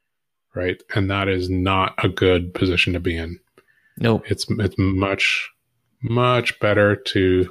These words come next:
Speaker 1: leave gracefully. And even in your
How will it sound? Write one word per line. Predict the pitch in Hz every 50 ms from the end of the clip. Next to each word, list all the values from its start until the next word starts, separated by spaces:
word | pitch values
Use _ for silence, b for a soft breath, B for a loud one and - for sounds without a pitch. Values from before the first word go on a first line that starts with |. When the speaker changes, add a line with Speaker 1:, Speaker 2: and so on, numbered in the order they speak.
| - -
Speaker 1:
leave | 92 92 95 98 104 104 92 -
gracefully. | - - 98 92 92 - - - - 90 87 87 87 - b b b b b b b _ _ -
And | - 110 104 -
even | - 147 147 143 147 147 135
in | 127 120 113
your | 110 107 -